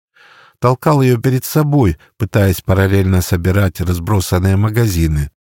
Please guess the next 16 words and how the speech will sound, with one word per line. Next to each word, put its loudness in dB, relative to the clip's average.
Нашел 0
только -2
один, 0
но 2
желания 2
задерживаться 0
не 0
было 0
никакого. -2
Мы 2
выскочили -2
на 0
крышу. -6
Я 0
захлопнул -4
дверь -4